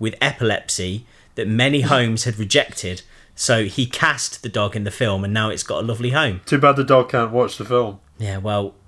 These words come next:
Speaker 1: thousands of people have rejected this dog, but Michael Bay came and rescued it, and for
Speaker 2: Uh-huh.
Speaker 1: that,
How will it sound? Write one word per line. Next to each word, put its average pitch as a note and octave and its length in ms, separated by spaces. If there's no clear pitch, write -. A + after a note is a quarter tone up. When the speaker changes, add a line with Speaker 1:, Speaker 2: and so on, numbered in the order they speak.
Speaker 1:
thousands C3 580
of G2+ 80
people G#2 300
have F#2+ 100
rejected F#2 400
this G2+ 200
dog, F2+ 300
but A2+ 140
Michael A#2+ 380
Bay F#2+ 500
came B2 240
and G#2+ 120
rescued G2+ 460
it, F#2 220
and A#2 160
for - 180
Speaker 2:
Uh-huh. A#2 120
Speaker 1:
that, C3+ 540